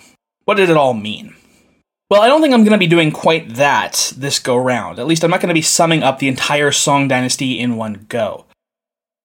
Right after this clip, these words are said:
Rather, today we're going to take another look back at the thirteenth century and the latter half of the Song dynasty, but today through the eyes and viewpoints of the Mongols and northern China,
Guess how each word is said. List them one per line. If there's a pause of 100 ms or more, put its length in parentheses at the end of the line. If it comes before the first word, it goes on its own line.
(200)
Rather,
today
we're
going
to
take
another
look
back
at
the
thirteenth
century (220)
and
the
latter
half
of
the
Song
dynasty, (160)
but
today (120)
through
the
eyes
and
viewpoints
of
the
Mongols
and
northern
China,